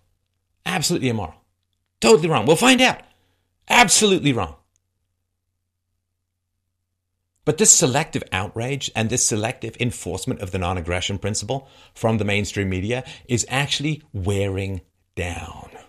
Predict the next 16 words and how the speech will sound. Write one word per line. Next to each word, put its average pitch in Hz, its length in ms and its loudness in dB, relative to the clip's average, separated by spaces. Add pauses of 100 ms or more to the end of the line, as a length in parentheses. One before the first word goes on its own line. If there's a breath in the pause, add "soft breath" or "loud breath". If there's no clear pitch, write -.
(1900)
These 107 180 -2
spider 127 400 -2
restraints 104 580 -4
to - 100 -10
the 85 80 -8
great 95 240 -4
fists - 340 -8
of 92 100 -8
mankind 87 600 -6
that 80 140 -10
keep 95 200 -6
us 90 100 -8
talking 80 460 -8
rather 78 240 -8
than 76 240 -10 (960)
fighting. 82 300 -6